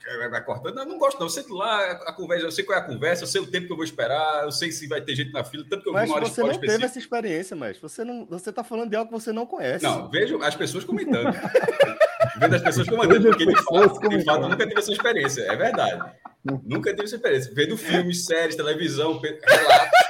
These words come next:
Speaker 1: relatos. É assim. Aí eu chego lá e a conversa
Speaker 3: Ô,
Speaker 1: tá, tá,
Speaker 3: Cássio,
Speaker 1: tá resolvida.
Speaker 3: ele é da turma que ainda tinha as, as Playboy? Porque um que eu cortava quando eu era guri, o
Speaker 1: Sim,
Speaker 3: cara
Speaker 1: não.
Speaker 3: ainda tinha a coleção
Speaker 1: Mas aí não
Speaker 3: da
Speaker 1: tem,
Speaker 3: Playboy
Speaker 1: aí
Speaker 3: dele.
Speaker 1: não existe.
Speaker 2: Não tem mais,
Speaker 1: Veja
Speaker 2: né?
Speaker 1: só.
Speaker 2: Passou essa fase.
Speaker 1: Existe.
Speaker 3: Sim, acho que é.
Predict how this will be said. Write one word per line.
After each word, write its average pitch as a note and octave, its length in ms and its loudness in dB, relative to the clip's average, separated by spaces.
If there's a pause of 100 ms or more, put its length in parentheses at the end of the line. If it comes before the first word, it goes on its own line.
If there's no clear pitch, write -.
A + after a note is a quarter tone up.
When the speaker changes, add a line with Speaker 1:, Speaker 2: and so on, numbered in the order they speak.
(460)
Speaker 1:
relatos. - 520 0 (240)
É G#3+ 100 -2
assim. D#3 320 -4 (840)
Aí C#3 140 -4
eu E3+ 100 -4
chego F#3 180 -2
lá F#3 200 2
e - 40 0
a F3 60 -6
conversa F3 300 -4
Speaker 3:
Ô, G#3 100 8
Speaker 1:
tá, - 20 0
tá, - 40 -4 (180)
Speaker 3:
Cássio, C#3 140 -2
Speaker 1:
tá B2 60 0
resolvida. C#3 380 -6 (220)
Speaker 3:
ele G#3+ 160 8
é G#3 40 6
da G3 100 8
turma F3 340 0
que F3+ 160 4
ainda D#3+ 180 4
tinha F#3 180 0
as, F3 80 -4 (120)
as D#3+ 140 0
Playboy? D#3 540 4 (800)
Porque D#3 220 4
um G3 100 10
que G3+ 80 4
eu G#3+ 60 8
cortava G3 340 6
quando G3 140 2
eu G3 60 8
era F#3+ 80 6
guri, F3+ 420 4
o A#3+ 40 0
Speaker 1:
Sim, - 40 -4
Speaker 3:
cara F#3+ 200 8
Speaker 1:
não. G#3+ 60 2
Speaker 3:
ainda G#3+ 140 4
tinha G3+ 160 -4
a G3 140 4
coleção G3+ 320 4
Speaker 1:
Mas B3+ 80 2
aí A3 100 4
não G#3 80 4
Speaker 3:
da - 60 2
Speaker 1:
tem, F3+ 100 -2
Speaker 3:
Playboy D#3+ 260 4
Speaker 1:
aí C3+ 80 4
Speaker 3:
dele. C3 140 4
Speaker 1:
não G3 100 -2
existe. F3+ 220 -6
Speaker 2:
Não G3+ 140 4
tem B3+ 180 4
mais, D#3+ 200 8
Speaker 1:
Veja C#3+ 100 4
Speaker 2:
né? D3 80 2
Speaker 1:
só. - 100 -4
Speaker 2:
Passou F3+ 300 4
essa A3+ 160 0
fase. C#3 260 4
Speaker 1:
Existe. F3+ 140 8
Speaker 3:
Sim, E3+ 100 8
acho D#3 260 8
que F3+ 80 6
é. C3 220 8